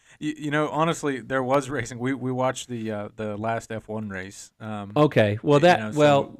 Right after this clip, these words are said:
Speaker 2: two-wheel racing. I'm sorry, I did not
Speaker 1: Yeah,
Speaker 2: clarify.
Speaker 1: no,
Speaker 2: There
Speaker 1: no,
Speaker 2: was a,
Speaker 1: no.
Speaker 2: a very exciting F one race, yes.
Speaker 1: Right, right. But we're done now, right? So now this
Speaker 2: Yep,
Speaker 1: weekend's
Speaker 2: yep.
Speaker 1: really gonna be the, well, what do we do with our lives now? <laughs>
Speaker 2: That's right. Well, the truth is, is that I can tell you what you shouldn't do,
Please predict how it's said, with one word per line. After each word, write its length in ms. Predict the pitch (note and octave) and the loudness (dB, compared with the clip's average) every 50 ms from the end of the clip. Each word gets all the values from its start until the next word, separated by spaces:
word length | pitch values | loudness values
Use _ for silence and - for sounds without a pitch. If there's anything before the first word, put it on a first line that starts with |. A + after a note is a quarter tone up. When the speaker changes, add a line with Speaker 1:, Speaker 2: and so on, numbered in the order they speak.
| - - - | -18 -14 -2
Speaker 2:
two-wheel 480 | - - F#3 E3+ E3 D3 C#3 A#2+ A2 | 4 6 6 8 8 8 8 8 6
racing. 400 | G#2 A2 G#2 G#2 - - G#2+ - | 4 2 0 0 -2 -4 -2 0
I'm 140 | - B2 B2 | 2 2 2
sorry, 260 | - - G#2+ G#2 G#2+ | 2 4 4 4 4
I 40 | G#2+ | 4
did 140 | G#2+ B2 A#2+ | 4 2 2
not 200 | A#2+ A2+ A#2 B2 | 2 2 0 2
Speaker 1:
Yeah, 60 | A#2+ | 2
Speaker 2:
clarify. 360 | A#2 A2 G#2+ G#2 G2 - G#2+ | 2 2 2 2 0 0 0
Speaker 1:
no, 60 | G2+ G#2+ | 0 2
Speaker 2:
There 120 | A2+ A#2 | 2 2
Speaker 1:
no, 60 | A#2+ | 4
Speaker 2:
was 160 | B2+ A#2+ A#2 | 2 4 4
a, 80 | A#2+ A2+ | 2 0
Speaker 1:
no. 100 | G#2+ G#2+ - - - _ - | 0 -4 -10 -18 -20 _ -2
Speaker 2:
a 80 | C3 | 0
very 300 | A#2 C3 E3 E3+ D#3 C#3+ | 4 6 8 8 10 8
exciting 500 | A#2+ A2+ - - C3 A#2 A2 G#2+ G#2+ A#2+ | 8 6 4 4 6 6 6 4 4 2
F 200 | A2+ G#2+ - - | 2 0 0 -2
one 160 | G#2+ G#2 G2 G2 | -4 -4 -2 -2
race, 340 | F#2+ F#2+ F#2+ F#2+ - - | -2 -4 -4 -6 -4 -2
yes. 160 | A2 G2+ G2+ B2+ | -2 -2 0 0
Speaker 1:
Right, 260 | D3+ D3 B2+ A2+ G2+ C#3 | 0 0 0 -2 -2 -2
right. 280 | C3+ B2+ A2 - - | -2 -2 -2 -2 -4
But 120 | C3 B2+ A#2 | -4 -4 -2
we're 120 | A#2+ A#2+ | -4 -2
done 280 | A2+ C3+ C3+ B2 A2+ A2+ | 2 2 2 2 0 -2
now, 260 | A#2+ A#2 G#2+ F#2 F#2 | -2 -2 -2 -4 -4
right? 240 | G#2+ A2+ A2+ - - | -6 -8 -10 -10 -10
So 140 | - A2+ | -10 -8
now 260 | A2+ A#2 A#2+ B2+ B2 A#2 | -6 -2 0 0 0 0
this 140 | A#2+ A#2+ | 2 2
Speaker 2:
Yep, 120 | A#2 A#2 - | 2 0 0
Speaker 1:
weekend's 360 | A#2 A2+ - A2+ A2+ C#3 D3+ | -4 -6 -4 -2 -2 -2 -2
Speaker 2:
yep. 40 | G#2+ | -4
Speaker 1:
really 180 | A2+ A2 A2 | -6 -8 -8
gonna 180 | G#2+ A#2 A2 G#2+ | -8 -8 -10 -8
be 240 | G2+ A2+ A2+ A2 G#2+ | -8 -8 -8 -8 -8
the, 420 | G#2 A2 G#2+ G#2 G2+ G2+ G#2 G2+ - _ | -8 -8 -8 -8 -8 -8 -10 -14 -16 _
well, 200 | A2+ A2 A2+ A#2+ | -10 -6 -4 -2
what 80 | B2 | -2
do 40 | B2+ | 0
we 120 | A#2+ A#2 G#2+ | -2 -2 -2
do 140 | A#2 A#2 | -2 -2
with 140 | A2 A2 G#2 | -4 -4 -6
our 120 | G2 F#2+ F#2+ | -8 -10 -10
lives 360 | F#2 G2 G2+ G2 A2 B2 - | -10 -10 -10 -12 -12 -14 -14
now? 320 | B2+ A#2+ A2 A#2 A2 A#2+ - - | -12 -10 -8 -8 -8 -10 -10 -10
<laughs> 80 | - - | -10 -8
Speaker 2:
That's 200 | B2 G#2 - A2+ | -8 -6 -2 -2
right. 200 | G#2+ G#2 G#2 - A#2 | 0 0 0 0 2
Well, 420 | A#2+ A#2+ A#2 A2+ A2+ A2 G2+ - _ _ _ _ _ _ _ _ | 2 4 4 4 2 2 0 -4 _ _ _ _ _ _ _ _
the 100 | - D3 | 0 0
truth 400 | D3+ - - D3+ D3 D#3 D#3 - | 0 2 4 6 6 6 6 6
is, 460 | E3 E3+ E3+ F3+ F#3 F3 - - - _ _ _ _ _ _ _ _ _ _ _ _ _ _ _ | 6 6 6 6 4 2 -2 -8 -18 _ _ _ _ _ _ _ _ _ _ _ _ _ _ _
is 180 | - A#2+ A2+ - | 0 0 0 0
that 200 | - C3 A#2+ - | 0 -2 -2 0
I 140 | - A#2+ A#2+ | 0 0 0
can 160 | - - B2 | 0 -2 -2
tell 180 | - - D3 C#3+ | 4 6 6 6
you 160 | C#3+ C3+ C3 | 6 6 2
what 120 | C#3+ - | 2 0
you 100 | - C3 | -2 -4
shouldn't 420 | - - - D3+ C#3+ C3+ B2 - - | 0 4 4 4 4 4 0 -4 -4
do, 440 | A2 A2 G2+ G2 F#2+ G2 G2+ G2 | -4 -2 -2 -2 -4 -6 -8 -10